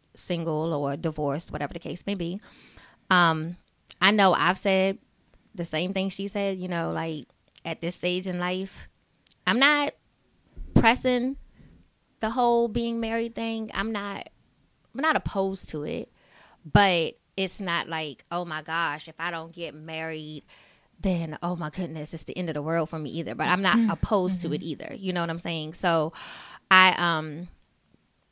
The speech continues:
Speaker 1: but I get it. You know, I hear some of my friends who are dating, my single friends. I've got, off the top, I can think of two who are like, Yes, I wanna get married. Yes, I wanna do X, Y, Z.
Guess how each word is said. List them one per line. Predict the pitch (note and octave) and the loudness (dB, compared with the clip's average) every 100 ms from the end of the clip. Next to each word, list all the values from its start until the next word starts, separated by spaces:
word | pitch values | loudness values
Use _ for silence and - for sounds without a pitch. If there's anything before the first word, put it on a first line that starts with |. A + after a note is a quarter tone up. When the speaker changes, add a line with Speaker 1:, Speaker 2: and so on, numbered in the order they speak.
| - G#3 | -8 2
Speaker 1:
but | G#3 | 4
I | F3 | 4
get | F3 G3 | 4 2
it. | C#3 - | 0 -2
You | E3+ | -4
know, | D#3+ D3+ | 0 0
I | D#3+ | 0
hear | F#3+ F3+ E3+ D3+ - _ _ _ _ _ _ _ | 2 2 2 0 -4 _ _ _ _ _ _ _
some | - G3 F3+ | -4 0 2
of | |
my | E3+ | 2
friends | E3+ F3+ F3 | 0 -2 -2
who | G3 | -2
are | E3+ | -2
dating, | E3 E3 - | -2 -2 -4
my | D#3+ | -4
single | E3+ F3 E3 | -2 -2 -4
friends. | E3+ F3+ E3+ F3 | -6 -6 -6 -6
I've | D3 E3+ | -8 -6
got, | E3 E3 - - - - - _ _ _ - | -2 -2 -4 -16 -20 -20 -20 _ _ _ -2
off | E3+ E3+ | -2 -2
the | F3+ | -8
top, | F3+ E3 | -6 -4
I | D3+ | -6
can | E3 E3+ | -10 -12
think | D#3+ | -10
of | E3 | -8
two | - G#3 F3+ | -6 -6 -4
who | E3+ | -2
are | D3+ | -2
like, | D3+ D#3 | -4 -2
Yes, | F#3 F3+ E3 - - - _ _ _ _ _ F3 | -2 -2 -2 -6 -10 -16 _ _ _ _ _ 0
I | |
wanna | F3 F3 | 2 0
get | E3 | -2
married. | E3 A2 D#2 - - | -4 -6 -8 -10 -14
Yes, | - E3+ D#3+ - | -6 -4 -4 -6
I | E3 | -6
wanna | E3+ E3 | -6 -6
do | E3 D#3+ | -4 -6
X, | D#3 - | -6 -6
Y, | E3 D#3 | -4 -4
Z. | D#3+ D3 | -6 -8